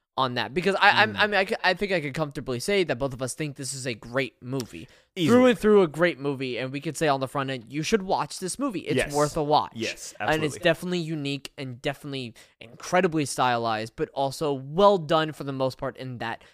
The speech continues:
Speaker 1: sense.
Speaker 2: Right,
Speaker 1: But
Speaker 2: right.
Speaker 1: the juxtaposition
Speaker 2: Um,
Speaker 1: between, uh, expectation and reality, what was that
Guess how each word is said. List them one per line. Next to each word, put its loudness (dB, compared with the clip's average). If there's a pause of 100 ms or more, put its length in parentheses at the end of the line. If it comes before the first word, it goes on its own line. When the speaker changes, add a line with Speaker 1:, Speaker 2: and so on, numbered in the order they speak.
Speaker 1:
sense. 0
Speaker 2:
Right, -2
Speaker 1:
But 0
Speaker 2:
right. 4
Speaker 1:
the 2
juxtaposition 0
Speaker 2:
Um, -6
Speaker 1:
between, -10
uh, -2
expectation -6
and -6
reality, -8 (680)
what 6
was 4
that -2